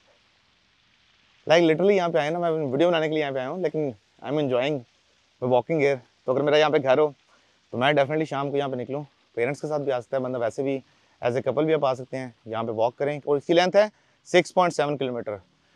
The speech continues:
तो आपको किसी जिम की ज़रूरत नहीं है, किसी और चीज़ की ज़रूरत नहीं है, बस शाम को आएँ, खाना वगैरह खा के तो यहाँ पे ईजीली वॉक करें।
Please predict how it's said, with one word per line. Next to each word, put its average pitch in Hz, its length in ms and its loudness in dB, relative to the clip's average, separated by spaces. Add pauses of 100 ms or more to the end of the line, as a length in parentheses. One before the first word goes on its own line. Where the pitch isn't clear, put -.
(180)
तो 123 40 0
आपको 139 300 4
किसी 156 220 0
जिम 151 200 0
की 170 80 4
ज़रूरत 147 220 4
नहीं 139 180 -2
है, 139 160 -8 (240)
किसी 135 200 -2
और 143 120 2
चीज़ 147 120 -6
की 139 60 -6
ज़रूरत 127 220 -2
नहीं 139 100 -4
है, 135 60 -4
बस 131 120 -6
शाम 120 220 -6
को 131 100 -2
आएँ, 147 200 -4 (640)
खाना 127 180 -2
वगैरह 139 200 0
खा 123 220 -4
के 131 180 -4 (420)
तो 127 60 -2
यहाँ 120 200 -4
पे 123 120 -2
ईजीली 120 200 -4
वॉक 113 200 0
करें। 160 260 0